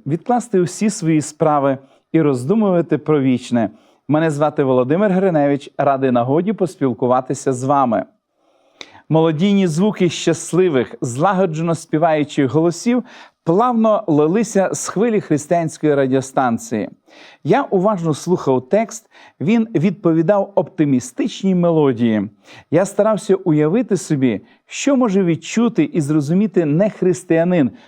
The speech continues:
почувши цю пісню. "Просто сльози висуши, страх відкинь з душі, більше ти не будеш самотнім". Текст здавався досить привабливим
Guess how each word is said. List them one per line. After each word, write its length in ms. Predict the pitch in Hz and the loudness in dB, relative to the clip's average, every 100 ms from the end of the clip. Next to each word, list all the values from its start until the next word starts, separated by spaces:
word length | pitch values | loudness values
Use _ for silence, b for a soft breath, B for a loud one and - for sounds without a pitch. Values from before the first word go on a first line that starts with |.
| B | B
почувши 580 | - 135 175 247 - 190 | -2 -2 0 -2 0 -2
цю 420 | 185 - 180 180 | -2 -4 0 0
пісню. 760 | 175 - 170 156 - 139 120 98 - _ _ _ _ _ _ _ | -2 -4 -2 -2 0 0 0 -2 -10 _ _ _ _ _ _ _
"Просто 460 | - 214 247 - 220 | -2 0 0 -2 -2
сльози 840 | - - 147 202 220 143 143 110 - | -2 -4 0 2 2 0 0 0 -6
висуши, 840 | 113 139 180 170 131 - 113 - b b | -2 0 0 -2 -6 -2 -2 -2 b b
страх 560 | - - 196 226 170 - - | -18 -4 0 0 -2 -14 -4
відкинь 520 | 165 185 - 247 240 | -4 -4 -2 -2 0
з 80 | 190 | -2
душі, 560 | 196 190 - 151 113 B B B | -2 -4 -2 -2 -2 B B B
більше 400 | 131 226 - 196 | -2 0 0 -4
ти 180 | - 185 | 0 0
не 160 | 143 | 2
будеш 560 | 127 127 233 190 - - 139 | 0 0 0 0 -2 -14 -16
самотнім". 1040 | - 165 147 147 135 - 117 107 98 - _ b b b b | -4 -2 0 0 0 -2 -2 -2 -2 -8 _ b b b b
Текст 360 | - 247 - - - | -2 -2 -4 -10 -6
здавався 600 | 139 180 214 202 190 147 | 0 2 2 0 0 0
досить 680 | 123 117 240 - 214 - | -2 0 0 0 -4 -4
привабливим 840 | - 165 156 208 214 170 135 113 | -2 0 2 0 2 2 2 0